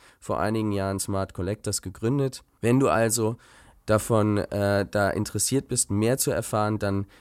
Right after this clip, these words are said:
kannst du natürlich Smart Collectors folgen, du kannst uns kontaktieren. Wir, ich, helfen dir, das ganze Team von Mitstreitern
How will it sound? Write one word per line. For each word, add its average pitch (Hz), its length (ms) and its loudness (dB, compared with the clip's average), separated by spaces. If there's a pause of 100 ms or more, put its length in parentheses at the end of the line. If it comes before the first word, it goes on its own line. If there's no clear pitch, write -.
kannst 113 320 0
du 131 60 -2
natürlich 117 500 -2
Smart 104 360 -4
Collectors 107 480 -4
folgen, 131 520 -2
du 113 100 -10
kannst 107 420 -6
uns 143 300 -2
kontaktieren. 117 800 -4 (380)
Wir, 127 420 2
ich, 127 240 -2
helfen 117 400 0
dir, 110 120 0
das - 160 -4
ganze 113 360 -2
Team 120 280 -4
von 107 220 -4
Mitstreitern 104 680 -4